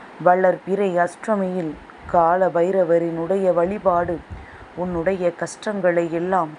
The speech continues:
தீர்த்து கொடுக்கும். என் குழந்தையே, உன்னுடைய முன்னோர்கள் வழிபாட்டினை தேய்பிறை திதிகளில் ஆரம்பம் செய்து வளர்பிறை திதிகளில் முடிப்பார்கள். இதுதான்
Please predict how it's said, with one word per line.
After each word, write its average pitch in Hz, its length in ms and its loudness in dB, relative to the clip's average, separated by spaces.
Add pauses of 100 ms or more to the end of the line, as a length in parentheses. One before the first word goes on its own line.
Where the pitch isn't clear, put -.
(100)
தீர்த்து 170 460 -8
கொடுக்கும். 165 500 -4 (920)
என் 175 300 -2
குழந்தையே, 170 540 0 (680)
உன்னுடைய 185 580 0
முன்னோர்கள் 185 680 0 (800)
வழிபாட்டினை 190 840 2 (500)
தேய்பிறை 190 640 0
திதிகளில் 175 640 -4
ஆரம்பம் 170 640 0
செய்து 175 480 -6 (720)
வளர்பிறை 180 720 0 (100)
திதிகளில் 180 560 -2
முடிப்பார்கள். 160 760 -2 (920)
இதுதான் 175 500 2